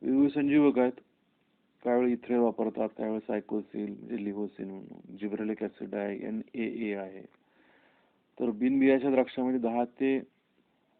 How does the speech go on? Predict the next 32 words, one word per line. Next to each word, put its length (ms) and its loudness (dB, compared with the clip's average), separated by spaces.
तीस 140 0
पीपीएम 360 2
जेवढं 340 2
असेल 220 -6
तर 60 -4
फवारलं, 540 2
तर 60 -6
फळधारणा 720 2
चांगली 540 -4
होणं, 280 0
मण्याचा 360 -2
आकार 220 -4
मोठा 280 -6
होण्यासाठी 360 -8
फायदा 320 -8
होतोय. 280 -14
अण्णसामध्ये 640 0
दहा 200 -2
पीपीएम 320 -4
यांनी 300 0
फवारलं, 500 0
तर 140 -4
लवकर 400 -2
फळधारणा, 580 0
एकाच 380 -4
वेळेस 220 0
फळं 160 -2
पकवण्यासाठी 640 -6
फायदा 320 -4
होतो. 360 -6
अंजिरामध्ये 600 -2
पण 240 -6